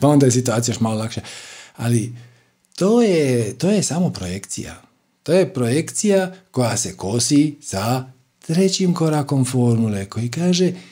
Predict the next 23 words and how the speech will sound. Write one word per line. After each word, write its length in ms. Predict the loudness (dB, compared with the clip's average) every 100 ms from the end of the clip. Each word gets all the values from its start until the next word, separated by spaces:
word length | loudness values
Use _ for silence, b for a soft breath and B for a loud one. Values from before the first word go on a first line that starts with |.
| B B
"Ne 400 | -2 0 2 0
očekuj 720 | 0 -2 -2 -4 -2 0 2 2
ništa, 560 | 0 0 -4 -10 -10
ne, 320 | -6 -6 -6 -4
ne 220 | 0 2
inzistiraj 680 | 2 2 0 -2 0 0 2
ni 120 | 2
na 100 | 0
kakvom 300 | -4 -6 -6
konkretnom 400 | -4 -4 -2 0
rezultatu." 540 | 2 2 0 -2 -4 -6 B B B
Čim 240 | 8 8
kažeš, 360 | 8 4 4 4
"Ja 180 | 4 6
moram 340 | 6 6 6
imat 360 | 6 4 2 -2
dvadeset 720 | -2 -2 -2 -2 0 0 0
sedam 300 | 0 0 0
klijenata" 680 | 2 2 4 2 2 4 6
ili 280 | 6 4 4
"Ja 220 | 4 2
moram, 580 | 0 0 -4 -2 0 -2
em, 760 | -2 -4 -4 -4 -8 -12 -18